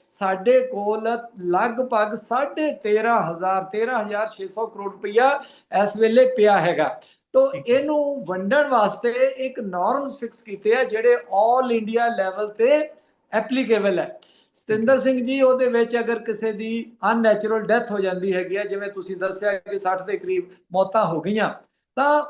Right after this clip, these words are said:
Speaker 1: ਉਹਦੇ ਵਿੱਚ ਹਰ ਇੱਕ ਇਨਸਾਨ ਦੇ ਪਰਿਵਾਰ ਨੂੰ, ਜਿਹਦੀ ਮ-, ਡੈਥ ਹੋ ਗਈ ਆ, ਉਹਨੂੰ ਚਾਰ ਲੱਖ ਰੁਪਈਆ ਮੁਆਵਜ਼ਾ ਦੇਣਾ ਹੈਗਾ ਆ,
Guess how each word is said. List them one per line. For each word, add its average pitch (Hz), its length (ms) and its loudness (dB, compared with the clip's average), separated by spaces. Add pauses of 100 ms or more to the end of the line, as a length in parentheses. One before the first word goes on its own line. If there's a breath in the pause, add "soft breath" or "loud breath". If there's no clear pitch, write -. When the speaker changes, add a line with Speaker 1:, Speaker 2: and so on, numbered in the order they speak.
Speaker 1:
ਉਹਦੇ 269 340 2
ਵਿੱਚ 240 360 0 (140)
ਹਰ 269 440 -2
ਇੱਕ 294 220 -6
ਇਨਸਾਨ 220 520 -4
ਦੇ 247 140 -2
ਪਰਿਵਾਰ 208 460 0
ਨੂੰ, 190 240 -2 (240)
ਜਿਹਦੀ 208 320 -4
ਮ-, 196 320 -4
ਡੈਥ 233 380 2
ਹੋ 233 120 2
ਗਈ 190 160 0
ਆ, 220 300 2 (220 loud breath)
ਉਹਨੂੰ 269 260 0
ਚਾਰ 240 420 -2
ਲੱਖ 254 220 -4
ਰੁਪਈਆ 226 340 -4
ਮੁਆਵਜ਼ਾ 185 400 -4
ਦੇਣਾ 196 300 -2
ਹੈਗਾ 202 360 -2
ਆ, 196 40 -14